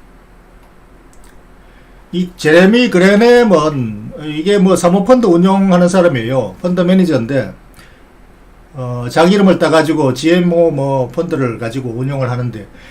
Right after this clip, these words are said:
이게 금융위기 때 이천십팔 년도에 좀 유명하게 됐어요. 그때, 어,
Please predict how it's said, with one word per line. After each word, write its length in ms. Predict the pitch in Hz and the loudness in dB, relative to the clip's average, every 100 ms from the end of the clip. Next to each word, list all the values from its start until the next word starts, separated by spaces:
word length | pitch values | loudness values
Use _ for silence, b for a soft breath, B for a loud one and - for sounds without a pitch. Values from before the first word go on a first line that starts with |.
| B | B
이게 320 | 208 220 196 170 | -2 2 4 2
금융위기 680 | 160 180 208 262 254 247 | 2 4 4 6 4 2
때 140 | - 170 | 2 2
이천십팔 640 | 196 240 240 247 - 262 | 2 2 0 0 4 4
년도에 800 | 269 269 254 196 143 131 117 117 | 4 4 4 6 4 4 0 -6
좀 200 | 120 165 | -4 0
유명하게 420 | 170 190 202 180 | 4 4 4 2
됐어요. 580 | 151 143 - 143 120 92 - - - | 2 -2 -2 -2 -4 -6 -18 -20 -20
그때, 580 | - 180 180 202 185 180 b b b b b b - - | -6 -4 -2 0 2 0 b b b b b b -20 -16
어, 1080 | 135 131 127 127 127 123 123 120 113 107 | -8 -4 -4 -4 -6 -8 -8 -10 -12 -18